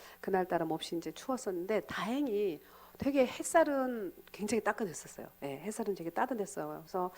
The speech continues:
이렇게 이제 추모하고 기도, 묵념하고 막 하고 있-, 앉아 있는데 갑자기 성령님께서 저한테 그런 마음을 주시더라고요.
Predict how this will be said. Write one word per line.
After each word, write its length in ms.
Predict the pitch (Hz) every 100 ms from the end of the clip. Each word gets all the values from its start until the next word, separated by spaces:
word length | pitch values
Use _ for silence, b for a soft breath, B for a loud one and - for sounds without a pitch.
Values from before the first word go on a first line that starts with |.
| B B B B B
이렇게 380 | 175 165 - 156
이제 160 | 151 170
추모하고 580 | - 254 233 226 208 185
기도, 360 | - 185 180
묵념하고 580 | 175 170 185 180 185 180
막 140 | 175 240
하고 200 | 240 196
있-, 140 | 175
앉아 300 | 135 160 196
있는데 560 | 175 165 165 220 165 B B B B B
갑자기 680 | - 185 - 226 269 175 - B B -
성령님께서 600 | 302 320 302 277 226 202
저한테 400 | - 175 175 165
그런 320 | - 208 208
마음을 340 | 147 151 156
주시더라고요. 840 | 139 156 - 160 143 135 139 147